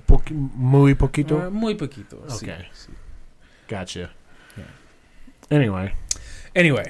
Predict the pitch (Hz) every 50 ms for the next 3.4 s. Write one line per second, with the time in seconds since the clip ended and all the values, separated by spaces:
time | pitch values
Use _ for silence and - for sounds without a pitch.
0 | - 135 147 147 151 147 143 143 139 - 135 123 127 120 117 104 113 107 87 -
1 | - - - 101 85 - - - - - - - - - - 104 78 - 98 104
2 | 104 - - _ - 120 - - - - - - 110 104 101 104 - - 120 143
3 | 180 202 - 247 240 226 226 208